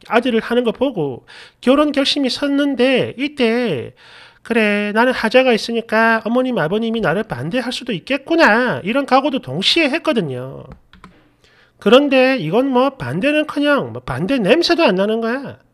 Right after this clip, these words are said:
아마 여자분들은 알 거예요. 뭔가 살짝만 그지 같아도 삘이 빡 오는 거. 하지만 뭐 아무리 시간이 흘러도 그런 게 하나도 없더라고.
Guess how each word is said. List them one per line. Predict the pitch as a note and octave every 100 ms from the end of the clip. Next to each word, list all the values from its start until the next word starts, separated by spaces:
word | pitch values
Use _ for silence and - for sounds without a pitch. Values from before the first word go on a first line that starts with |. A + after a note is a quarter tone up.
| _ - - -
아마 | D3+ A#3+ A3
여자분들은 | A#3+ D#4 D#4 D4+ C4+ D4
알 | B3+ B3+
거예요. | C4 D#4 G#3+ A#2+ - - - -
뭔가 | - A3 E4 E4
살짝만 | - - - - F4 F4 E4+
그지 | F3 G3
같아도 | C4+ D4 C4+ B3
삘이 | D#4+ D4+ D4
빡 | - - A#3
오는 | C4 D4 C#4+
거. | F3+ D#3+ D#3 B2+ - - - -
하지만 | - D4+ C#4 A#3 G3+ G3+ G#3 G3
뭐 | A#3+
아무리 | C3 G3 D4+ F4+
시간이 | - F4 D#4 D4+
흘러도 | D#4 E4+ C#4+ A#3
그런 | D4+ E4
게 | D4
하나도 | - F4+ F#4+
없더라고. | A3 A#3+ B3 C3 A2+